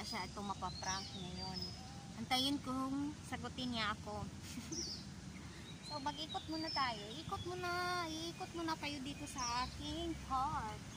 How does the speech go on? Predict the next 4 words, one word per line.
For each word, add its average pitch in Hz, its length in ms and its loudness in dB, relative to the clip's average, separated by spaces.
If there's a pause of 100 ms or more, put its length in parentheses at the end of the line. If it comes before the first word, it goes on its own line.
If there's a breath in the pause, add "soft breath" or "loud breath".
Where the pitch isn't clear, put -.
(4000)
Ganda 339 320 8
yung 349 160 2
panahon, 302 400 2
guys. 247 560 -2